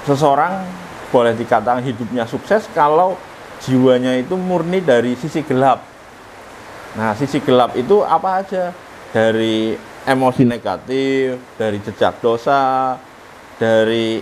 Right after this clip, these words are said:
ilusi kebenaran, dan itu dari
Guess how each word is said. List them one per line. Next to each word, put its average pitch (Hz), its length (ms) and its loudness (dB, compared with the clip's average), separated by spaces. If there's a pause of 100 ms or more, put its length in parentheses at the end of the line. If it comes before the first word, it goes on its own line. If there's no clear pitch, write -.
ilusi 123 380 -2
kebenaran, 127 1000 0 (300)
dan 113 320 -2
itu 120 260 -2
dari 110 540 0